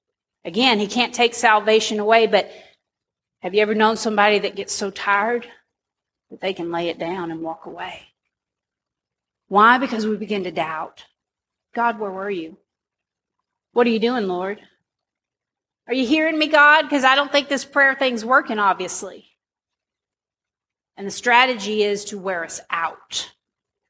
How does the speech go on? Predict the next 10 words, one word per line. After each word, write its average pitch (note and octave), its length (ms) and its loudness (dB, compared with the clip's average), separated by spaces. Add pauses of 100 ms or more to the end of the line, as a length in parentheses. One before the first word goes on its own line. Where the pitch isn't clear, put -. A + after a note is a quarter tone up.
(120)
Then G3+ 240 2
we A3 220 2
make F3+ 280 0
that - 220 -4
choice - 480 -10
to F#3 140 -12
walk - 280 -12
away. - 280 -18 (1300)
So E4+ 240 2
when, E4 320 4